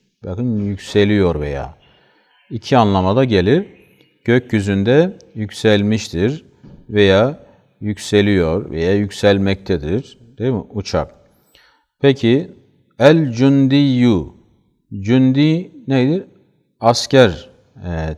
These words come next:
demek. Cündi asker. Peki hangisi uygun olabilir? El cündiyyu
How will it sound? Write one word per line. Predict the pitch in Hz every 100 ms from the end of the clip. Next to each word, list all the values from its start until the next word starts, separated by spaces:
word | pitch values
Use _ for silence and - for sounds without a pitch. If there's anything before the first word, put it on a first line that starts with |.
| -
demek. | 82 65 - _ _ _ _ _ 95
Cündi | 92 98 92 113 107
asker. | 107 101 - 85 76 -
Peki | 113 117 113 - _ _
hangisi | 117 135 135 113 - 104 95 -
uygun | - 104 98 95
olabilir? | 90 85 98 139 185 - _ _ -
El | 120 131
cündiyyu | 120 131 131 139 147 127 127 165